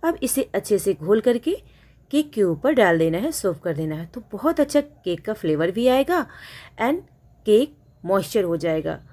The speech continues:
और एकदम सॉफ्ट बनेगा, मुंह में घुल जाने वाला।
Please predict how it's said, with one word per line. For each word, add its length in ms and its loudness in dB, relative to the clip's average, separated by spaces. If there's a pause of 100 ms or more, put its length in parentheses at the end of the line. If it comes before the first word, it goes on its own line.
(500)
और 100 4
एकदम 240 2
सॉफ्ट 380 2
बनेगा, 360 0
मुंह 200 0
में 160 0
घुल 180 0
जाने 300 0
वाला। 260 -2